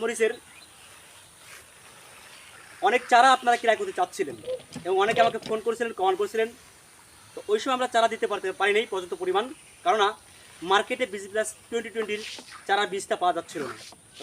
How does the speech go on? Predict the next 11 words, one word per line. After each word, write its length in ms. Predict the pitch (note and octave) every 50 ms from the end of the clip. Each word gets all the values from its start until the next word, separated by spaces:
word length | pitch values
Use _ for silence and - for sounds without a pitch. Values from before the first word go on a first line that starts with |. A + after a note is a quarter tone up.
| C#3+ G3
দর্শক, 260 | A3 - - C4 B3+ B3+ - - - - - - - - - -
সেই 160 | D4+ D#4+ D#4 C#4+
আবেদন 220 | B3+ B3+ A#3+ A#3 A3 A3
আছে, 140 | - - A3+ A3 A3+ A3
আজকে 120 | - - G3+ -
চলে 140 | - G4+ G#4
আসছি। 200 | - - - B3+ C4+ - - - _ _ _ _ - - E3+
এখন 220 | F#3+ - A#3+ A#3 A#3 B3+ C4+ - - - - - A3
এই 80 | B3+ C4+ - -
সময়কার 400 | B3+ B3+ C4 C4+ B3+ C4+ C4+ G3+ F#3
জন্যে 240 | A3 G3+ G#3 G#3